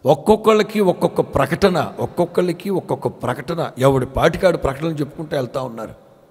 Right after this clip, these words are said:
ప్రియులారా, ఇచ్చే విధానం మారచ్చేమో కానీ సిద్ధాంతం ఒకటే, సిద్ధాంతం ఒకటే.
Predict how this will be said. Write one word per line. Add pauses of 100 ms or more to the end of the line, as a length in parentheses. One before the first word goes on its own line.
(1800)
ప్రియులారా, (1040)
ఇచ్చే
విధానం
మారచ్చేమో
కానీ (260)
సిద్ధాంతం
ఒకటే, (680)
సిద్ధాంతం
ఒకటే.